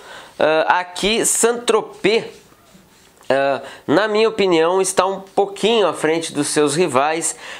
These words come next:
Vem de um bom segundo, é verdade que ele chegou longe pra Olympic Houston, mas a turma não assusta e ele pode,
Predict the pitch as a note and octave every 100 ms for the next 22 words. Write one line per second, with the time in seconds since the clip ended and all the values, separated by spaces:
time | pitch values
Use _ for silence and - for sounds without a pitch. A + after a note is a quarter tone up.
0 | - C#3+ F#3 E3 E3+ D#3 D#3+ E3 F#3+ D3
1 | F#3+ F3+ D3 C#3+ D3 D#3 - D3 - C#3+
2 | C3+ C#3+ C#3+ E3+ D3+ D3 C#3 C3+ C#3+ D3
3 | G3 F3+ D3 E3 E3 F#3 F3 - - -
4 | - E3+ E3+ F3 - D#3+ E3+ E3 F3+ F#3+
5 | - D#3 E3 - F3 D#3+ D#3+ B2 C#3 C3
6 | C#3+